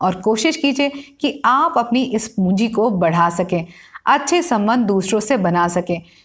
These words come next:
क्योंकि सक्सेसफुल होने का क्राइटेरिया सिर्फ पैसा कमाना नहीं होता।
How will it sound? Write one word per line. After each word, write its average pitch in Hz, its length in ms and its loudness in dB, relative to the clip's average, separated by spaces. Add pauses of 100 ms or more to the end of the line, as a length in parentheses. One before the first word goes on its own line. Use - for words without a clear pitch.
(140)
क्योंकि 330 240 2
सक्सेसफुल 285 640 0
होने 214 300 0
का 247 100 2
क्राइटेरिया 208 580 0
सिर्फ 339 400 -4
पैसा 190 260 2
कमाना 196 400 0
नहीं 208 220 2
होता। 170 320 -2